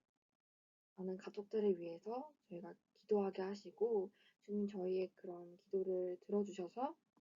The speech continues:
그들에게 힘과 능력이 될 수 있도록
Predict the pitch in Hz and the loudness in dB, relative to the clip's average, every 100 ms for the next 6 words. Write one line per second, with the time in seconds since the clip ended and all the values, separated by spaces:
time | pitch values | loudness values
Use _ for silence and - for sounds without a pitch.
0 | _ _ - 196 185 175 185 185 196 - | _ _ -8 -4 -4 -6 -4 -4 -6 -16
1 | - - 302 294 226 208 208 180 180 190 | -20 -20 -14 -6 -2 0 0 -2 0 4
2 | 190 175 190 190 190 - 180 240 | 4 2 -6 -10 -12 -12 -2 -2